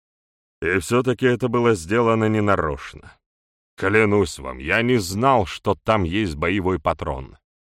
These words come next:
"Но доктор Фелл сказал..." Мне очень жаль, отозвался доктор Фелл, беспокойно ерзая. В течение всего этого дела, я признаюсь,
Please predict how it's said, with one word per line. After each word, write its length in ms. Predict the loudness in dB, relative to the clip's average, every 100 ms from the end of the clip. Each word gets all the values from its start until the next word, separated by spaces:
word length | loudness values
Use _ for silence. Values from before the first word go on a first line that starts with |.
| _ _ _ _ _ _ -10
"Но 400 | -6 -4 -4 -4
доктор 360 | -4 -4 -6
Фелл 280 | -6 -6 -6
сказал..." 680 | -8 -10 -8 -4 -4 -4 -8 _ _ _ _ _ _ _
Мне 280 | -8 0 2
очень 440 | 2 2 0 0
жаль, 520 | 2 0 -2 -12 -20 _ _ _ _ _ _ -10
отозвался 640 | -6 -4 -4 -4 -6 -10
доктор 340 | -10 -10 -12 -12
Фелл, 280 | -6 -6
беспокойно 680 | -6 -10 -8 -10 -6 -4 -4
ерзая. 600 | -4 -6 -8 -14 -18 -20 _ _ _ _ _ _ _ _ _ _ _ _ -18
В 120 | -12
течение 600 | -10 -6 -4 -2 -4 -6
всего 320 | -8 -6 -2
этого 420 | -2 -4 -6 -6
дела, 460 | -8 -4 -2 -2 -4
я 280 | -6 -6 -8
признаюсь, 960 | -8 -10 -8 -10 -8 -8 -8 -10 -16